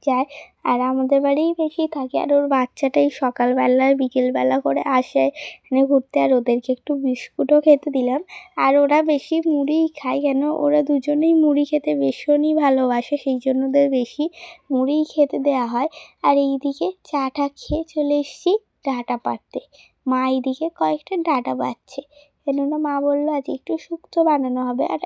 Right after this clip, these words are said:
এবারে তো একদিনও শুক্তো খাওয়া হয়নি, সেই জন্য কয়েকটা ডাঁটা পেড়ে নিচ্ছে মা। এই জিজ্ঞেস করছে এই তিনটেতে হয়ে যাবে কিনা। আমি বলি বেশি আর পাততে হবে না, আবার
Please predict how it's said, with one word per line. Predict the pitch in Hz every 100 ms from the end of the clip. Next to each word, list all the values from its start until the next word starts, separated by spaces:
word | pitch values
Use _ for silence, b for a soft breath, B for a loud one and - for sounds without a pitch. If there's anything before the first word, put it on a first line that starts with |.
| -
এবারে | 294 294 285 302
তো | 311
একদিনও | 311 277 254 269 285
শুক্তো | 294 320 311 330
খাওয়া | 330 330 302
হয়নি, | 262 247 277 B B B
সেই | - 269 262
জন্য | 277 269 277
কয়েকটা | 285 277 277 285
ডাঁটা | 269 269 254 311
পেড়ে | 330 330
নিচ্ছে | 320 285 262 - 269
মা। | 254 320 381
এই | 277 269
জিজ্ঞেস | - 254 254 254
করছে | - 269 269
এই | 262
তিনটেতে | 262 254 262 277 262 294
হয়ে | 294 269
যাবে | 269 285 285
কিনা। | 254 254
আমি | 254 285
বলি | 320 349
বেশি | 302 - 269
আর | 285
পাততে | 311 311 - 339
হবে | 311 269
না, | 262
আবার | 254